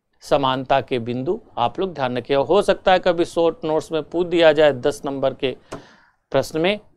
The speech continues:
तो आप लोग इंट्रोडक्शन देके अपना लिख सकते हैं। चलिए, मैं समझता हूँ सौ शब्द हो ही गए होंगे। आइए, अब असमानता के बिंदु देख लीजिए भाई, यानी कि अंतर कहाँ कहाँ है,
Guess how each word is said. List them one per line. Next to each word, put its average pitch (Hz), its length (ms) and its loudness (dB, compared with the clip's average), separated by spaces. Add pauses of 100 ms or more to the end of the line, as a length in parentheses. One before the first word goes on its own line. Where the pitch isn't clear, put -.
तो 127 80 -2 (220)
आप 131 260 0
लोग 180 260 -2
इंट्रोडक्शन 139 640 -2
देके 135 340 2 (400)
अपना 160 400 -4 (240)
लिख 123 140 -6
सकते - 360 -20
हैं। - 100 -20 (1200)
चलिए, 208 300 6 (180)
मैं 175 120 6
समझता 185 360 4
हूँ 202 80 6
सौ 190 220 2
शब्द 175 300 4
हो 165 140 6
ही 180 120 10
गए 170 140 8
होंगे। 156 320 4 (140)
आइए, 151 260 6 (380)
अब 202 320 6 (220)
असमानता 185 640 6
के 190 120 6
बिंदु 190 260 8
देख 202 240 8
लीजिए 202 260 6
भाई, 226 180 6 (380)
यानी 214 300 6
कि 254 240 -2 (140)
अंतर 226 420 8
कहाँ 226 340 6
कहाँ 185 340 4
है, 113 100 -12